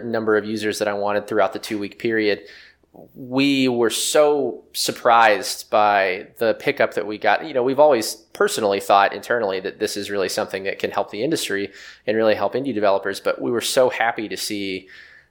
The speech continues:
that people agreed with us. Like, almost all of the articles are, are, um, either neutral at worst or very positive. Um, and so the pickup that we got was just so incredible. We're so happy to see so much support from developers. The submissions we're getting are great. It's a lot of positive stuff.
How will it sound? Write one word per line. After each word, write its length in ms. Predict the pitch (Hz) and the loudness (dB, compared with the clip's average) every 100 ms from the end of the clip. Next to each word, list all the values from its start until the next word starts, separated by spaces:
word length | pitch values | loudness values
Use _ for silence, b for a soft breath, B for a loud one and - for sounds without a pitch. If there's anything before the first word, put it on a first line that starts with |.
| _ | _
that 140 | 123 | 0
people 260 | 151 135 123 | 0 2 2
agreed 320 | 107 113 117 | 2 0 2
with 140 | 107 98 | 2 2
us. 200 | 87 110 | 2 2
Like, 180 | 101 | 2
almost 340 | 58 139 131 104 | 0 0 2 4
all 200 | 117 113 | 4 2
of 60 | |
the 100 | 101 | 2
articles 480 | 98 107 - 98 95 | 2 2 -2 -6 -2
are, 320 | 98 92 - | 0 0 0
are, 380 | - 90 87 - - | 0 0 0 -4 -4
um, 400 | 95 92 - - _ | -2 -2 -6 -16 _
either 540 | 113 101 95 90 - _ 110 - - | -4 -2 -2 -4 -8 _ -18 -16 -8
neutral 480 | 113 120 127 107 101 | -4 -2 2 4 6
at 200 | 98 123 | 4 4
worst 400 | 123 104 - - | 4 4 2 -2
or 220 | 107 104 | 0 2
very 200 | 107 131 | 2 0
positive. 600 | - 101 110 - - - _ B B B B - | 2 4 4 -2 -12 -14 _ B B B B -4
Um, 340 | 104 101 - 117 | 0 0 -2 -4
and 140 | 110 | -4
so 240 | - 117 | 0 0
the 100 | 113 | 0
pickup 380 | - 160 139 120 | -4 -2 0 0
that 100 | - | -2
we 140 | 107 104 | -6 0
got 260 | 104 98 | 2 2
was 160 | 98 - | -2 -8
just 220 | 110 - | -8 -2
so 160 | 135 131 | 2 2
incredible. 540 | 107 - 107 104 104 | 0 0 0 0 -2
We're 100 | 101 | -4
so 160 | - - | -2 0
happy 240 | 104 - | 0 -4
to 100 | 98 | -8
see 160 | - 104 | -8 -8
so 160 | - | -6
much 180 | 101 - | -6 -6
support 360 | - - 104 - | -6 -2 -2 -2
from 140 | 98 | -8
developers. 600 | 120 151 143 135 123 110 | 2 6 6 4 0 0
The 60 | 98 | -6
submissions 580 | - 98 113 - 110 104 | -10 -6 -4 -2 -4 -8
we're 100 | 98 | -2
getting 260 | 104 98 | 0 0
are 100 | 92 | -6
great. 460 | 92 110 104 101 95 | -8 -4 0 0 -2
It's 140 | 95 | -2
a 40 | 104 | 0
lot 200 | 107 107 | 2 2
of 80 | - | 2
positive 400 | 104 98 92 - | -2 -2 -8 -4
stuff. 320 | 101 95 | -2 -2